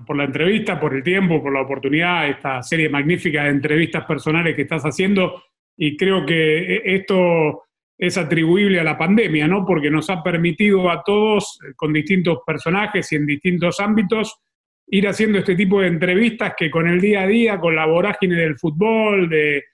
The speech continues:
de los deportes, cuando uno tiene al personaje enfrente, digo, no que nosotros seamos personajes en sí, pero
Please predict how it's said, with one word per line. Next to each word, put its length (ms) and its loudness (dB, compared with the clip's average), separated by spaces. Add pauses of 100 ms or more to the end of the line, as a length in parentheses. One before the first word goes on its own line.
(240)
de 160 0
los 120 2
deportes, 840 0 (100)
cuando 280 0
uno 180 2
tiene 220 2
al 100 -2
personaje 540 -2
enfrente, 580 0
digo, 400 -2
no 140 -2
que 80 -4
nosotros 400 -6
seamos 340 -2
personajes 460 -4
en 100 -2
sí, 220 -2
pero 280 -2